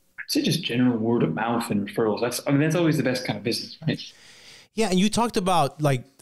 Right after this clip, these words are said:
Speaker 2: uh, demographics, right? Or, or, or, like, location. So, uh, notaries, I mean, it's, it sounds like the opportunity is there for any notary, but
Speaker 1: Yeah.
Speaker 2: the biggest opportunities, uh, are probably people who live, you said, in bigger cities.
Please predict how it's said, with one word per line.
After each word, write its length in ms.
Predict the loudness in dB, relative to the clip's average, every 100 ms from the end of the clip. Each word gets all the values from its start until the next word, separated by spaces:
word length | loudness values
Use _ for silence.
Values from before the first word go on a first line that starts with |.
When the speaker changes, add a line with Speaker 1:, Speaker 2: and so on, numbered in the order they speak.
| -12
Speaker 2:
uh, 400 | -10 -4 0 2 2 -4 -2
demographics, 640 | 2 2 2 0 -2 0
right? 240 | 2 2 4
Or, 340 | 4 4 2 2
or, 260 | 2 2 2
or, 260 | 2 4
like, 220 | 2 2
location. 680 | 2 2 4 2 2 2 2
So, 380 | 2 2 2 2
uh, 320 | 2 0 -2 0
notaries, 640 | 2 2 4 4 2 2
I 60 | 2
mean, 160 | 2 2
it's, 160 | 0
it 180 | 2 4
sounds 260 | 4 2 2
like 160 | 2
the 80 | 2
opportunity 540 | 2 2 0 2 4
is 100 | 2
there 140 | 2 0
for 180 | 2 2
any 220 | 2 2
notary, 400 | 4 4 4 2
but 320 | 2 0 -2 -12 -14 -8
Speaker 1:
Yeah. 120 | -8 _ _ -20 _ _ _ _ _ -20 -12
Speaker 2:
the 400 | -4 -2 0 0
biggest 400 | 2 2 2 2
opportunities, 760 | 0 0 2 2 4 2 0 -2 -6 -2
uh, 560 | 0 0 0 -2 -2 -4 -10 -20 _ _ _ _ _ _
are 120 | -2
probably 280 | 0 2 2
people 260 | 2 0 2
who 100 | 4
live, 240 | 4 4
you 80 | 2
said, 160 | 2 4
in 120 | 4
bigger 220 | 4 2
cities. 640 | 2 2 4 4 2 0